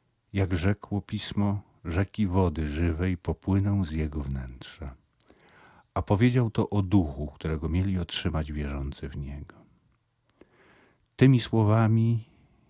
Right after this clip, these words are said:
jesteśmy wezwani, aby odsunąć na bok nasze troski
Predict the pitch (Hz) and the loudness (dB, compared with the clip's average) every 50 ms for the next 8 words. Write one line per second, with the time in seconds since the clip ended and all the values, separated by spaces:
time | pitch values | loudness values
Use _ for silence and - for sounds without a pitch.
0 | _ 87 87 85 - 107 101 - 113 107 98 85 90 90 80 76 78 76 95 110 | _ -4 -4 -2 -2 -2 -2 2 2 2 4 4 4 2 2 0 0 0 2 2
1 | 113 101 92 82 78 76 - - _ _ - - - - - - _ _ _ - | 4 4 4 2 2 -2 -4 -8 _ _ -20 -20 -20 -20 -20 -20 _ _ _ -8
2 | 87 82 95 87 87 - - - 123 131 131 120 101 - - 110 113 98 82 78 | -2 0 0 0 0 -2 -6 -2 2 4 4 4 4 4 4 4 6 6 4 2
3 | 85 80 - - - 90 78 - - 87 - - 90 101 104 - - - - - | -2 -6 -6 -4 -4 -4 -4 -4 -6 -8 -6 -2 0 0 0 0 -4 -10 -14 -12
4 | - 110 110 113 113 | -8 -4 -4 -4 -4